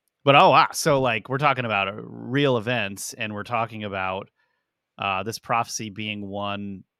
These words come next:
that is, again, I just, I find it strange that, what, what is it? Like, why keep that from people? Why is the Catholic, <laughs> Catholic Church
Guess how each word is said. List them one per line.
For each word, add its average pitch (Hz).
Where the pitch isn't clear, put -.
that 98
is, 101
again, 151
I 127
just, 123
I 123
find 160
it 139
strange 139
that, 107
what, 123
what 151
is 131
it? 101
Like, 110
why 131
keep 147
that 104
from 101
people? 92
Why 113
is 123
the 127
Catholic, 117
<laughs> -
Catholic 123
Church -